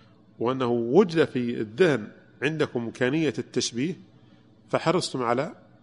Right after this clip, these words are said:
هذا المنع لئلا تقع في التشبيه، وإلا فإن الأصل بأن الله ليس كمثله شيء وهو السميع البصير. فنحن نثبت لله ذات لا تشبه ذوات البشر،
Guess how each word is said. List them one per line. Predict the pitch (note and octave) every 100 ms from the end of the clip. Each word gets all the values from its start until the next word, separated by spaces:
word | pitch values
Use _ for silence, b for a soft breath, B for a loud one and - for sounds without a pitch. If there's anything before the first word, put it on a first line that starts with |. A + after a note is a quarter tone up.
| - _ _ _ _ _ - _ -
هذا | C3 C3+
المنع | A#2 A#2 A2 F#2 - -
لئلا | A#2+ C3+ A#2+
تقع | C3 -
في | A2
التشبيه، | - C3+ - B2+
وإلا | A2+ A#2
فإن | C3 C3+ C3
الأصل | C3 F3 D3
بأن | C3+ C3
الله | C3+ B2+
ليس | D3+ D#3 C3
كمثله | C3 B2 A#2+ A2+ D#3+ - - - _ _ - -
شيء | - D3 A#2
وهو | G#2+
السميع | - A#2 A2+
البصير. | G2+ G#2+ - A#2 - - b b b b b
فنحن | A#2+ A#2 B2
نثبت | F3+ C#3+ C3+
لله | C3 B2+ A2
ذات | A2 C3+ - - - D#3+
لا | F#3
تشبه | - C#3
ذوات | A2+ A2+ G#2+
البشر، | G#2+ A2+ C#3